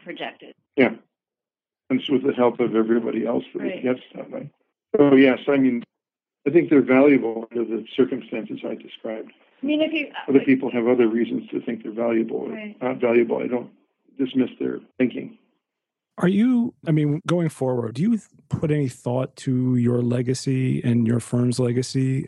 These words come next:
Speaker 3: as you move forward?
Speaker 1: Actually, I have to say we haven't thought about it. And obviously, we're at a point where, you know, people are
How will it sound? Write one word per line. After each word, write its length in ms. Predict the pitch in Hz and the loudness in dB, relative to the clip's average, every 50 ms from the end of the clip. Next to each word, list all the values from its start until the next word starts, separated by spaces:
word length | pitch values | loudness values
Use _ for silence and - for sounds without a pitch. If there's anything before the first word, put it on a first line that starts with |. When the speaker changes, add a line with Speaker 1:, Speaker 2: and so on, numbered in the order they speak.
| - - - - | -10 -16 -10 -4
Speaker 3:
as 180 | - 139 123 117 | -2 -2 0 2
you 100 | 131 127 | 2 2
move 200 | 127 131 131 131 | 2 2 0 -2
forward? 460 | 131 - 135 131 131 135 139 135 147 - _ _ _ _ _ - - | -2 -2 -2 0 0 0 -2 -2 -6 -10 _ _ _ _ _ -20 -18
Speaker 1:
Actually, 300 | - 302 - 370 359 339 | -16 -12 -8 -4 -2 0
I 80 | 311 277 | 2 2
have 140 | 269 269 269 | 2 0 0
to 100 | 269 262 262 - | -4 -10 -8 -4
say 560 | 262 233 226 220 214 214 214 208 185 - - _ _ _ _ _ _ _ - | 0 2 2 2 2 2 0 -2 -6 -8 -12 _ _ _ _ _ _ _ -4
we 360 | 214 208 208 202 170 - - 202 | -4 -2 -2 -2 -6 -6 -8 -12
haven't 320 | 190 202 185 196 180 - - | -8 -6 -4 -4 -4 -4 -6
thought 240 | 180 175 170 170 165 | -6 -4 -4 -4 -4
about 280 | 151 151 131 107 - | -6 -6 -8 -10 -10
it. 100 | - - - _ _ _ _ _ _ _ _ | -12 -14 -18 _ _ _ _ _ _ _ _
And 120 | - 226 226 | 0 4 6
obviously, 680 | 226 247 240 277 277 269 262 - 262 247 233 226 233 220 | 6 6 6 4 2 2 0 0 0 2 4 4 4 4
we're 120 | 214 214 | 4 4
at 100 | 214 208 | 4 2
a 120 | 196 196 - | 2 0 -2
point 380 | - 233 220 208 - - - | -2 0 0 0 -2 -6 -6
where, 500 | 208 214 208 202 196 190 190 185 170 - - _ _ _ _ | -2 0 2 2 2 2 2 0 0 -4 -8 _ _ _ _
you 100 | - 214 | -8 -6
know, 120 | 202 190 | -6 -6
people 320 | 185 - 226 220 214 196 190 | -6 -6 -6 -4 -2 -2 -2
are 140 | 180 175 | -4 -4